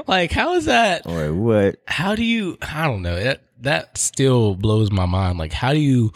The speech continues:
Speaker 1: force labor on, like, a group of people?
Speaker 2: Just
Speaker 1: And I,
Speaker 2: because,
Speaker 1: I
Speaker 2: I
Speaker 1: know,
Speaker 2: mean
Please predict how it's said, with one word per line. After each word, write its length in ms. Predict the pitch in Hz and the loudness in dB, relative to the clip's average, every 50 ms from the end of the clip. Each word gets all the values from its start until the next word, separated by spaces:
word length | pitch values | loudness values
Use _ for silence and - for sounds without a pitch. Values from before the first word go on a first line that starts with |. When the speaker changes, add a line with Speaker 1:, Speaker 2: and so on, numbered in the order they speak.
| - - - - - - _ - _ _ - - - - - _ | -6 -14 -20 -20 -20 -20 _ -20 _ _ -20 -20 -20 -20 -20 _
Speaker 1:
force 580 | - - - - 135 143 147 139 123 - - 110 | -12 -6 0 2 4 4 4 4 2 2 0 -2
labor 640 | 104 107 113 127 131 131 127 117 110 113 104 101 - - | 0 0 2 2 4 2 4 4 2 2 0 -4 -4 -2
on, 460 | 110 107 104 104 104 98 98 101 98 | 0 2 2 2 2 2 0 -2 -2
like, 220 | 98 95 95 - | -4 -4 -4 -4
a 120 | 104 101 98 | -6 -8 -8
group 360 | 98 104 107 113 120 - - | -4 -2 -2 -2 -2 -2 -6
of 260 | 90 95 - - _ | -12 -14 -14 -14 _
people? 580 | - - - 117 120 123 - - 82 73 73 76 | -12 -4 0 0 0 0 0 -4 -6 -4 -4 -2
Speaker 2:
Just 140 | - 107 107 | -2 0 2
Speaker 1:
And 20 | |
I, 80 | 110 98 | 0 0
Speaker 2:
because, 320 | - 107 92 95 85 69 - | 2 2 2 2 2 0 0
Speaker 1:
I 60 | - | -2
Speaker 2:
I 40 | 104 | -2
Speaker 1:
know, 240 | - - 139 156 156 | 0 0 2 2 2
Speaker 2:
mean 200 | 143 131 - | 0 0 -2